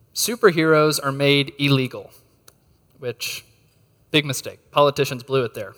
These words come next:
They outlaw superheroes. And this forces Bob and Helen, Mister Incredible and Elastigirl, to kind of settle down. They get married,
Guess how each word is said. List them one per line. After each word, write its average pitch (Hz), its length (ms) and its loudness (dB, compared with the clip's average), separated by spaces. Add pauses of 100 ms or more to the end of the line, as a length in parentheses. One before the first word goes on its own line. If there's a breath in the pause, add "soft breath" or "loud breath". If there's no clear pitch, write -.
They 135 300 0
outlaw 160 440 6
superheroes. 117 760 -8 (1200 soft breath)
And 156 360 0
this 233 160 4
forces 254 500 4
Bob 170 480 6
and 151 140 -2
Helen, 131 420 -2
Mister 180 300 2
Incredible 165 560 2
and 143 160 0
Elastigirl, 131 640 0
to 139 60 -14
kind 165 180 -4
of 139 60 -4
settle 143 300 2
down. 113 260 -8 (1200 soft breath)
They 143 140 2
get 196 200 4
married, 165 800 2